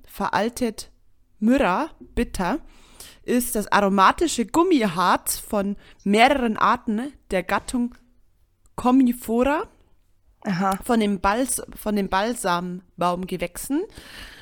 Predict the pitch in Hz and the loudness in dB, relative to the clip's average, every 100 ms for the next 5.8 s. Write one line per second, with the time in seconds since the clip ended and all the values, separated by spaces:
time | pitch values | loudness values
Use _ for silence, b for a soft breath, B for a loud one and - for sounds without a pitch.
0 | B - 240 277 277 - - - 214 226 | B 6 8 8 4 0 -12 -2 0 2
1 | 247 240 196 196 185 196 254 233 277 - | 0 -4 -4 -4 -4 -6 -6 -4 -8 -6
2 | - 196 - 190 - - 233 233 233 _ | -8 -8 -8 -10 -12 -8 -6 -6 -10 _
3 | _ - 185 - 196 196 196 190 - 180 | _ -8 -8 -6 -6 -6 -6 -10 -8 -2
4 | 185 202 202 190 190 185 220 202 185 269 | -2 -2 -6 -6 -4 -2 0 4 4 2
5 | B B B B - 320 403 - | B B B B 4 6 4 -2